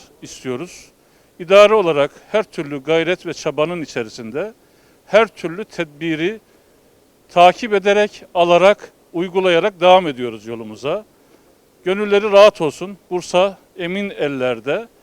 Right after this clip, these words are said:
sağlık tedbirlerini ve diğer tedbirleri sıkı sıkıya, disiplinli bir şekliyle uyguluyor. Vatandaşımızdan tek ricamız gevşemeden,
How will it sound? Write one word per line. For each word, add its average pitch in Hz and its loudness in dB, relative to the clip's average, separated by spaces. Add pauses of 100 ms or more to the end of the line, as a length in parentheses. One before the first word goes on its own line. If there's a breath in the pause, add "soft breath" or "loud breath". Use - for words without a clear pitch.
(380 soft breath)
sağlık 196 -2
tedbirlerini 131 -8 (400 soft breath)
ve 139 -8
diğer 180 2
tedbirleri 127 -10 (380)
sıkı - -12
sıkıya, 180 -8
disiplinli 185 -10
bir 147 -16
şekliyle 147 -8
uyguluyor. 165 -6
Vatandaşımızdan 208 -2
tek 233 -8
ricamız 160 -4 (1200 soft breath)
gevşemeden, 220 0